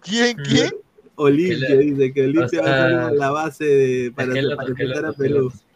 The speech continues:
Speaker 1: Ah, ya. <laughs>
Speaker 2: Dice,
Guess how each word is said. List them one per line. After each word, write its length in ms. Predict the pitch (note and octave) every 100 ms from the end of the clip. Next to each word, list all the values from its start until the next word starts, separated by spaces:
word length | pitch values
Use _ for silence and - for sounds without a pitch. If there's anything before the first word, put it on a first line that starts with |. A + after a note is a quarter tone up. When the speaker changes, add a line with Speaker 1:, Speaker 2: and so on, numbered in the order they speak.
| _ _ -
Speaker 1:
Ah, 100 | F3+
ya. 320 | G#3+ C4+ A#3+
<laughs> 260 | - - - C#5 - C5 B4+ - A#4 A4+ - G#4 D#4
Speaker 2:
Dice, 640 | D#3+ C3+ C#3 C3 C3